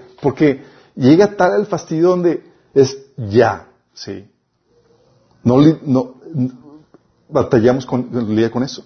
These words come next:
La mujer puede fácilmente, y como las mujeres son muy persistentes, sí, tú le pones algo en mente y es, y va a estar, ¿sí? Y utilizado para bien es genial,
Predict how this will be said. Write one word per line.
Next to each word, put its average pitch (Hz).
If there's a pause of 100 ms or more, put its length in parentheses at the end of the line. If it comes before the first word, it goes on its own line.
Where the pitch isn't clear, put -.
(120)
La 113
mujer 127
puede 135
fácilmente, 127
y 104
como 117
las 113
mujeres 107
son 151
muy 151
persistentes, 123 (1200)
sí, 107
tú 135
le 170
pones 147
algo 147
en 139
mente 135
y 131
es, -
y 107
va 101
a 101
estar, - (200)
¿sí? - (1400)
Y 120
utilizado 120
para 135
bien 120
es 120
genial, 113